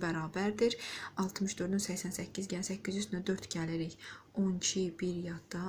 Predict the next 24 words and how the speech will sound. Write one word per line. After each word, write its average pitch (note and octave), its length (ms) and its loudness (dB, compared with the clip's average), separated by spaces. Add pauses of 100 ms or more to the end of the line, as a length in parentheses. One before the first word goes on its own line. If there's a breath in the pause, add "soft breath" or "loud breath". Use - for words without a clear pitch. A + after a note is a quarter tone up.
(120)
altı F#3+ 240 -2
üstünə F#3 240 -4
səkkiz F3+ 400 -2
gəlirik. E3 400 -2 (400 loud breath)
On F#3 220 4
dörd, G3+ 400 0 (260 loud breath)
bir G#3 220 10
də F3+ 100 4
yadda, F3+ 320 -2
on F3 220 2
beş, E3 260 0
yüz F#3 160 2
əlli, F3+ 380 2
yüz E3+ 100 2
əlli E3+ 300 0
iki - 120 0
aralığında, E3+ 560 -2
düzdür? G3+ 460 6 (380 loud breath)
Qamma A#3 380 8
da, A3 120 4 (320 loud breath)
e, F#3 80 2 (640)
yüz G3 340 4
səksən G#3 480 4
çıx F#3+ 220 4